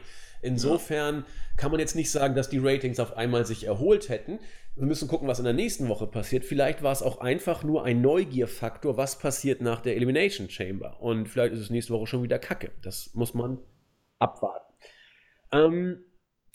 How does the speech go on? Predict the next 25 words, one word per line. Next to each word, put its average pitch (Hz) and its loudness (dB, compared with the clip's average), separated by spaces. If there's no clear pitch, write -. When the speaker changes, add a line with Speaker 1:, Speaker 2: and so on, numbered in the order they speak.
Speaker 1:
jo, 170 6
SmackDown 202 -6
waren 147 -4
wir 143 0
in 131 -4
New 123 0
Orleans, 110 -4
auch 147 -2
Louisiana. 110 -2
Äh, 160 2
da 143 -2
ging 185 2
aber 160 -2
das 156 -4
Ganze 151 -2
weiter. 110 -2
Die 123 -8
Geschichte 165 0
mit 143 0
Shane 143 2
und 123 0
Miz 127 0
wird 110 -2
weiter 98 0
fortgeführt 190 2